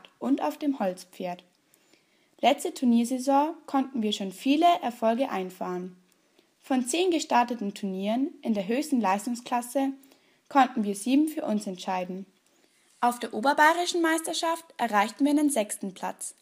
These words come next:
auf der bayerischen Meisterschaft einen zehnten Platz. Mit diesen tollen Leistungen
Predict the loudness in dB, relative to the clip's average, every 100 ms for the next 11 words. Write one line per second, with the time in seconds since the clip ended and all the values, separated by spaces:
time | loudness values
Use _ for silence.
0 | _ -6 -4 -2 0 0 0 0 2 2
1 | 0 -4 -4 -4 -6 -12 _ -4 2 2
2 | 2 -2 -4 -6 -10 -10 -10 -12 -16 _
3 | -20 -20 _ -4 2 2 4 0 2 2
4 | 2 2 0 0 -2 2 2